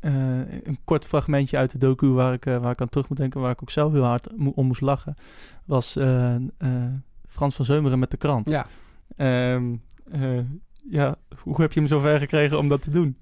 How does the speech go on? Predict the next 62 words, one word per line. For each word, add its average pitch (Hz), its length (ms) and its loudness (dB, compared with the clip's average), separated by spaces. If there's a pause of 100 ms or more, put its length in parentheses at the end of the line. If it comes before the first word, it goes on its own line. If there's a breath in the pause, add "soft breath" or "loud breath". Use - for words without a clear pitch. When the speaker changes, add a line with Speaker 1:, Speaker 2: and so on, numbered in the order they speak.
(100)
Speaker 2:
Nou 175 260 2
ja, 190 200 6
ik 185 140 0
had 190 120 2
Speaker 1:
Kan, - 120 0
kan 185 160 4
je 185 60 6
eerst 185 200 4
allereerst 170 420 4
even 156 220 2
het 147 100 -6
fragment - 340 0
uitleggen? 139 540 2
Speaker 2:
Ja, 147 200 0
het 135 140 -8
is 143 160 -6
een, 160 180 -2
eh, 165 800 -4
er 165 120 -4
zitten 180 280 -4
een 196 60 -6
aantal 196 240 -4
fragmentjes, 190 720 -6
eh, 180 840 -4
in 170 100 -6
de 156 80 -6
film... 180 400 -2
die 160 120 -4
eigenlijk 160 300 -6
een 131 60 -10
soort 143 160 -10
inleiding 160 400 -4
zijn 151 220 -8
voor 147 100 -12
een 135 60 -12
bepaald 131 240 -8
thema. 151 420 -10 (920 soft breath)
Eh, 139 680 -12
een 143 100 -10
jongetje 135 300 -10
bijvoorbeeld 135 320 -10
die 120 80 -14
plaatje 135 340 -6
aan 127 60 -10
het 139 100 -8
inplakken 139 400 -10
is 127 100 -12
van 139 120 -12
Jan 127 100 -8
Groenendijk, 131 720 -8
de - 80 -16
eerste, 120 400 -14
eerste 127 300 -14
speler 135 400 -12
die 120 260 -14
de - 120 -14
goal 143 180 -10
scoorde 151 320 -8
Speaker 1:
Ja. 156 60 -2
Speaker 2:
bij 139 200 -8
Utrecht 139 300 -12
Feyenoord. 69 480 -12